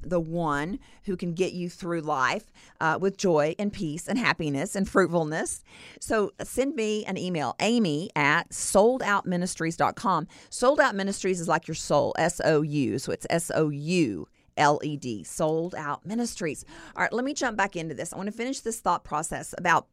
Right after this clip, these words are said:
one of the promises, um, of God's word is that we are the righteousness of God. And as this author has gone on to talk about, that's,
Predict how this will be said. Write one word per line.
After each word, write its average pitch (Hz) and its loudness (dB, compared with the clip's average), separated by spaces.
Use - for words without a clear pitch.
one 190 0
of 214 -2
the 226 0
promises, 208 -4
um, 208 4
of 214 2
God's 208 2
word 240 2
is 208 -2
that - 2
we 220 -4
are 240 2
the 220 -2
righteousness 233 4
of 233 2
God. 269 2
And 226 -2
as 240 2
this 226 -4
author 247 0
has 220 -2
gone 202 0
on 196 -2
to 233 -6
talk 226 -6
about, 180 0
that's, - -6